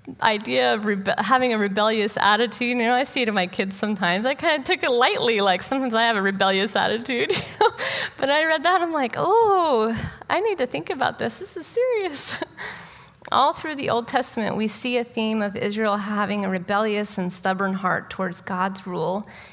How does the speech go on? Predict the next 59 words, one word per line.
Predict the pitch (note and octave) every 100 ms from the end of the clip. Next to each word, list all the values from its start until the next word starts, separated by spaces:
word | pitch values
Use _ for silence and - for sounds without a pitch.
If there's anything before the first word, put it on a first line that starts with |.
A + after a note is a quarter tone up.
| -
and | F#3 F#3+
God's | - F4 A#3
law. | E3+ G2 G#3+ F#3+ - - - - - -
It's | A#3+
like | A3 G#3+
a | G#3
repeated | F#3+ G3 B3+ A#3+ -
theme. | C4+ G3+ - F3 - - - - - -
So | -
it | C4+
would | C4
make | C#4 C4 B3+
sense | - D#4+ E4+ -
for | -
us | B3+ B3+
as | B3+
believers | - A#3 A3 G3+ -
to | A3
be | G#3+
instructed | G#3+ - C#4+ D#4 C4 A3+
to | A#3+
not | B3 A#3+ -
live | B3
in | A3
this | F#3 G3 -
way. | A#3 B3 - G3 - - - - - - -
And | A#3 B3+
we | B3
understand | C4+ C4 - C4 B3+ A3+
why | A3 A#3+
this | A#3 A3 -
is | G#3
important. | G#3 G3+ C#4 - F#3+ G3+
I |
mean, | A3+ A3+ A3+ G#3 - -
if | A3 A#3+
you |
think | A3+ C#4+
about | A3 F#3+
it, | F3+
every | A3+ B3+ C4+
society | A#3+ - A3 A3 A#3 B3 B3+
is | - G#3
ordered | - G#3+ G#3+ G3+
with | G#3+ F#3+
rules, | F#3 E3+ C#3+ - A3+
limits | A#3+ A#3+ A#3+ A3+
for | - G3
people. | - F#3+ - -
It's | F#3+ -
the | G#3
way | G#3 G3+
we | G#3+ G#3
maintain | F#3+ F#3+ F#3+ G3 G3
order | G3 G3+ G3 G3+
and | G3+
security | G3 F#3+ - F#3 E3+ E3+ E3+ -
and | F#3+
safety. | - F3 - - -